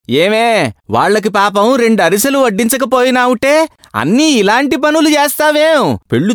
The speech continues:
చూపులకొచ్చిన వాళ్ళకి తీపి తినిపించవద్దా?" అని కోడల్ని హెచ్చరించడం మాకు వినపడ్డది. నాకునూ పచ్చడి చాలా ఇష్టం. ఉంటే అది కాస్త కొంచెం వేయండి అందామనుకుని నోటి చివరిదాకా వచ్చిన మాటను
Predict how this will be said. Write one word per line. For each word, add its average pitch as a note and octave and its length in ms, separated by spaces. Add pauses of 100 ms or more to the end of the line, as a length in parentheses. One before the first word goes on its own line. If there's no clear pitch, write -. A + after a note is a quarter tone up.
(120)
చూపులకొచ్చిన B3+ 560
వాళ్ళకి B3 460
తీపి C#4 360
తినిపించవద్దా?" B3+ 840 (240)
అని A2 160
కోడల్ని D3+ 480
హెచ్చరించడం A#2 680
మాకు B2 200
వినపడ్డది. E2+ 600 (480)
నాకునూ F2 420
పచ్చడి C3 500
చాలా A#2+ 220
ఇష్టం. C3+ 440 (420)
ఉంటే A#2 360
అది E3 160
కాస్త D3 320
కొంచెం C#3+ 400
వేయండి D#3 520 (100)
అందామనుకుని B2 840 (140)
నోటి C3+ 320
చివరిదాకా E3 640
వచ్చిన D3+ 280
మాటను C3 600